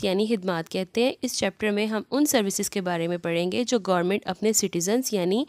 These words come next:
अपने मुल्क में रहने वाले लोगों को प्रोवाइड करती है, जैसे कि हॉस्पिटल, स्कूल्स वगैरह। In town and city communities, there are different services which help the people। टाउन कहते हैं कस्बे को,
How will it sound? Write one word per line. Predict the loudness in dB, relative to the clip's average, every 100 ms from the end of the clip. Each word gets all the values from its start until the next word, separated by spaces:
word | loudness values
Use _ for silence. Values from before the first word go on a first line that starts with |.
| -8 -20 -20 -20 _
अपने | -4 2 2
मुल्क | 4 2 2
में | 2
रहने | 4 4
वाले | 4 4
लोगों | 2 2 2 2
को | 2
प्रोवाइड | 4 4 4 0
करती | -6 -8 -8 -8
है, | -8 -14 _ -20 _ _
जैसे | -2 0 2
कि | 2 2
हॉस्पिटल, | 2 2 0 0 2 0
स्कूल्स | -2 0 0 2 0 0
वगैरह। | 0 0 -4 -10 -16 _ _ _ _
In | 2 2 4
town | 2 4 2 2
and | 2 2
city | 0 0 0 0
communities, | 2 2 2 0 0 -2 -2
there | 0 0
are | -2
different | -4 0 2 2 0
services | 0 -2 0 0 0
which | -2 -2
help | -4 -4 -6
the | -4
people। | -4 -4 -8 -12 _ _ _ _ _ _ _ _ _ _ _ _
टाउन | 2 4 4
कहते | 2 2 2
हैं | 2 2
कस्बे | 0 -2 0 0
को, | 2 2